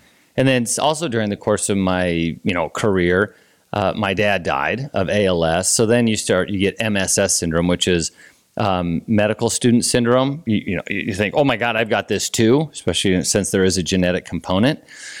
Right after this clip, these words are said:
So it was for three years, I just really couldn't get sleep. I couldn't sleep very well anymore. And it was January third, two thousand eighteen, I decided, "I'm working on this." And then it was about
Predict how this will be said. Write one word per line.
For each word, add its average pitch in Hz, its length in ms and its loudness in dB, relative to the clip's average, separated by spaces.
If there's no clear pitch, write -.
So 156 240 4
it 180 40 4
was 175 120 0
for 135 240 0
three 208 340 0
years, 151 460 4
I 110 60 2
just 113 280 -2
really 139 300 4
couldn't 123 280 -2
get 101 200 0
sleep. - 420 2
I - 160 -6
couldn't 120 240 0
sleep - 440 0
very 165 220 2
well 160 220 4
anymore. 170 500 2
And 117 800 0
it 117 80 4
was 110 240 2
January 120 460 2
third, 117 360 2
two 120 140 -4
thousand 110 340 0
eighteen, 113 380 0
I 101 100 2
decided, 95 560 0
"I'm 127 120 2
working 117 300 0
on 82 140 -2
this." - 420 0
And 104 100 2
then 107 160 2
it 104 80 0
was 95 180 0
about 90 460 -2